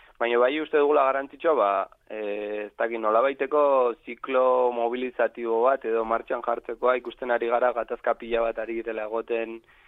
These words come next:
eh, modu isolatuan, ba, izan kirol kudeaketan, izan metalgintzan, eta bar, eta hor, badagoela nolabaiteko germen bat ikusten da, badagoela kezka, eta, mm,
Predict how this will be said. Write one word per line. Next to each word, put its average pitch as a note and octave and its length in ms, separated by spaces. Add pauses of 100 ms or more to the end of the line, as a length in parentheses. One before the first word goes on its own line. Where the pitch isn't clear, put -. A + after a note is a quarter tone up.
(280)
eh, A2+ 520
modu A#2+ 640
isolatuan, A#2+ 800
ba, G2+ 160
izan A2+ 800 (560)
kirol A#2+ 480
kudeaketan, B2 880
izan A#2 400
metalgintzan, B2 840
eta A2+ 120
bar, C#3 280
eta A2+ 100
hor, C#3 100
badagoela C3 460
nolabaiteko C3 560
germen B2+ 400
bat B2+ 140
ikusten C3 420
da, C3+ 100 (640)
badagoela B2+ 560
kezka, C#3+ 320
eta, G#2 180 (440)
mm, G#2+ 460